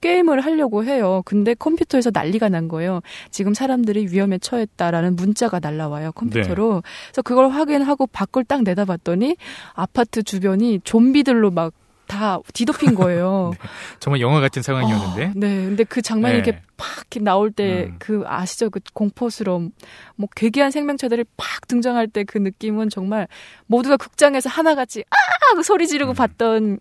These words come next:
Speaker 1: 으, 네, 그런 장면이었습니다.
Speaker 2: 그렇죠. 그리고 이게 정말 일어나는 장면인가 아니면 내가 꿈을 꾸고 있는 건가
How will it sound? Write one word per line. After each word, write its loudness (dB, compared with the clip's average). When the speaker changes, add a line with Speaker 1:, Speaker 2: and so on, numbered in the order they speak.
Speaker 1:
으, 0
네, -2
그런 0
장면이었습니다. -4
Speaker 2:
그렇죠. -10
그리고 -4
이게 -2
정말 -2
일어나는 0
장면인가 -2
아니면 -4
내가 -2
꿈을 -2
꾸고 -4
있는 -2
건가 -2